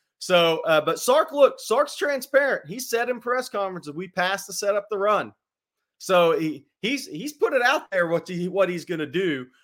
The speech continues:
Um, and I think Sark likes to get his quarterback comfortable. He's a pass first guy. He runs it more than he passes traditionally.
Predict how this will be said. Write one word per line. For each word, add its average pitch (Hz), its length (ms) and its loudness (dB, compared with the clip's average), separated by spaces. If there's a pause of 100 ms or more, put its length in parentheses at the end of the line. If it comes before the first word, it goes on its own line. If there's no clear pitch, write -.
(160)
Um, 151 280 6
and 196 80 2
I 220 40 0
think 220 140 -8
Sark 185 320 0
likes 170 260 -2
to 170 60 -16
get 170 120 -6
his 160 100 -12
quarterback 156 460 -6
comfortable. 190 420 -4
He's 247 180 -8
a 262 60 -4
pass 220 340 -8
first 196 320 -12
guy. 147 260 -2 (260)
He 196 120 -4
runs 208 460 0
it 208 120 -4
more 165 280 -4
than 196 140 -4
he 190 100 -6
passes 185 480 -4
traditionally. 160 580 -6